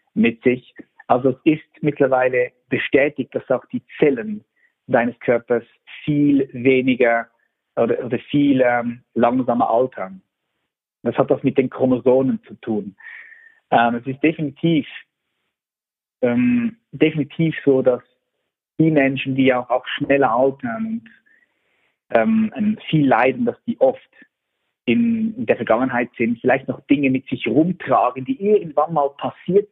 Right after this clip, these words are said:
sind, die aber gar nicht mehr realen Bestand haben, sondern nur noch in der Fantasie, nur noch in der Erinnerung. Und mit dieser Erinnerung, die sie selbst in sich haben, weil sie sie nicht loslassen können oder wollen, das passiert natürlich unbewusst,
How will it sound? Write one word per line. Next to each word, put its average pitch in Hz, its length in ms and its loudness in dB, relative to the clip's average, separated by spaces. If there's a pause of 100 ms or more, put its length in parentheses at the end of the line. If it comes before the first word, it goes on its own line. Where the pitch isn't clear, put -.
sind, 135 260 -2 (100)
die 156 80 6
aber 135 120 -2
gar 143 200 0
nicht 151 180 -8
mehr 135 260 2
realen 127 480 0
Bestand 190 420 0
haben, 151 300 0
sondern 240 240 -2
nur 185 120 0
noch - 180 0
in 143 60 -16
der - 100 2
Fantasie, 175 600 -2
nur 151 140 -2
noch 143 160 -2
in 127 80 -2
der 107 120 -2
Erinnerung. 113 640 -2 (560)
Und 131 180 2
mit 190 200 0
dieser 180 300 2
Erinnerung, 117 640 0
die 107 180 -10
sie 117 300 -2 (600)
selbst 170 300 2
in 151 100 -4
sich 135 160 -4
haben, 156 220 2
weil 135 140 2
sie 127 120 -2
sie 131 80 -8
nicht - 240 -4
loslassen 123 840 0
können 165 360 0
oder 113 220 -6
wollen, 143 520 0 (1500)
das - 140 -8
passiert 127 240 0
natürlich 123 340 -2
unbewusst, 135 500 0